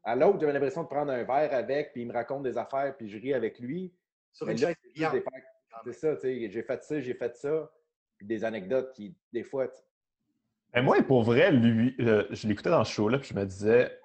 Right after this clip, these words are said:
Speaker 3: Oh mon Dieu, tu sais, je pense qu'il y a des moments où t'es un peu problématique, tu sais, ou que, tu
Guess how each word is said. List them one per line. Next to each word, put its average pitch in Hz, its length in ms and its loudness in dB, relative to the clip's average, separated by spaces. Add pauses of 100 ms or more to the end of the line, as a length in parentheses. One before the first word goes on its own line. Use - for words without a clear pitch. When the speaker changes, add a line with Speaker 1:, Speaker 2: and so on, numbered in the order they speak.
(180)
Speaker 3:
Oh 135 140 0
mon 95 240 -2
Dieu, 117 260 -4
tu 123 60 -10
sais, 131 140 -4
je - 140 -12
pense 139 280 -2
qu'il 101 100 0
y 101 40 -2
a - 20 -4
des 98 80 0
moments 101 460 -2
où 98 160 -8 (160)
t'es - 160 -8 (240)
un 95 200 -6 (140)
peu 113 140 -2
problématique, 92 880 -4
tu - 80 -20
sais, - 80 -6
ou 98 100 -2
que, 95 240 -2
tu 95 60 -6